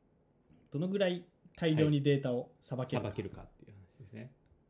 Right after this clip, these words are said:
Speaker 1: っていうのを、えー、スループットと言って、ここで、
Speaker 2: うん。
Speaker 1: まあ、エスエルアイになる可能性のある
Speaker 2: うん。
Speaker 1: 代表的な指標として挙げられてます。
Speaker 2: はい。
Speaker 1: はい。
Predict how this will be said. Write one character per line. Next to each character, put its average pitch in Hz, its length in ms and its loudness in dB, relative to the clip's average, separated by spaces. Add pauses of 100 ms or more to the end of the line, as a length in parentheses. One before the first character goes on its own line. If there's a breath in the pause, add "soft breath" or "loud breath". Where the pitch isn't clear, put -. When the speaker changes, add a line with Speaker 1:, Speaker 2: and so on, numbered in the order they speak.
(120)
Speaker 1:
っ - 40 -20
て 196 80 -6
い 185 100 -2
う 175 40 0
の 175 120 -2
を、 240 340 -2
え 131 60 -4
ー、 - 20 -8
ス - 140 -6
ル 120 100 -2
ー - 40 -18
プ - 40 -20
ッ - 40 -20 (400)
ト 95 180 -12 (280)
と 127 100 0
言 101 100 -4
っ 92 40 -12 (260)
て、 - 240 -8 (380)
こ 131 100 -6
こ 113 120 -4
で、 104 180 -8
Speaker 2:
う - 20 -20
ん。 - 20 -20 (320 soft breath)
Speaker 1:
ま 139 80 -2
あ、 - 20 2
エ 123 40 2
ス - 140 -4
エ 156 60 6
ル 156 100 4
ア 151 40 4
イ - 20 2
に 143 60 0
な 123 80 -2
る 110 80 -8
可 127 100 -4
能 123 120 -2
性 120 220 -4
の 120 140 -6
あ 120 60 -6
る 190 300 -4 (180)
Speaker 2:
う 117 40 -10
ん。 101 260 -8
Speaker 1:
代 127 120 -2
表 123 120 0
的 117 100 -6
な 117 60 -6
指 120 100 -8
標 135 240 -8
と 190 60 -6
し - 80 -10
て 240 100 -2
挙 135 120 -2
げ 110 60 -8
ら 90 100 -12
れ 90 80 -14
て - 140 -18
ま - 120 -16
す。 - 200 -20 (120)
Speaker 2:
は 107 100 -10
い。 95 120 -8 (840)
Speaker 1:
は - 60 -18
い。 - 40 -18